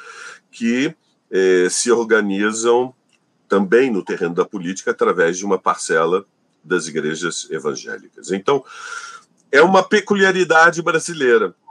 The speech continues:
É, é, nós temos um governo liderado por um ex-dirigente proletário que cabeçou as lutas contra a ditadura, que para a sua base social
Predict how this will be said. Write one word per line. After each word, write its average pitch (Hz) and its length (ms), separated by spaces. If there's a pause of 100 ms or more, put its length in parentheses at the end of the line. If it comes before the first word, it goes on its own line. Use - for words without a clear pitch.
(680)
É, 87 640 (260)
é, 95 220
nós 120 260
temos 117 380
um 131 120
governo 117 580
liderado 107 840
por 98 360
um 95 280
ex-dirigente 110 840
proletário 104 760
que - 100
cabeçou 95 640
as 90 140
lutas 95 320
contra 95 300
a - 20
ditadura, 120 500
que - 120
para 165 180
a - 20
sua 208 240
base 127 260
social 113 460